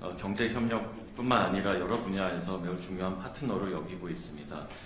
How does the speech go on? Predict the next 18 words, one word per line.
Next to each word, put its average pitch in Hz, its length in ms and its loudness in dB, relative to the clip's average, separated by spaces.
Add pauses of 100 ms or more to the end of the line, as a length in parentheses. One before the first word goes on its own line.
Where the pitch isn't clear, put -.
(120)
그 90 120 -6
현재 107 280 0
지금 101 300 2
저희 101 220 2
양국 101 320 2
정부 104 340 0
간의 101 400 4
교류도 98 320 -2
매우 95 240 2
잘 92 240 -2
이루어지고 95 480 -2
있고요. 90 340 -4 (440)
경제인들, 120 800 4
경제계에서의 110 960 2
그 101 200 -2
교류도 92 380 -2
활발합니다. 107 800 0
제가 104 500 2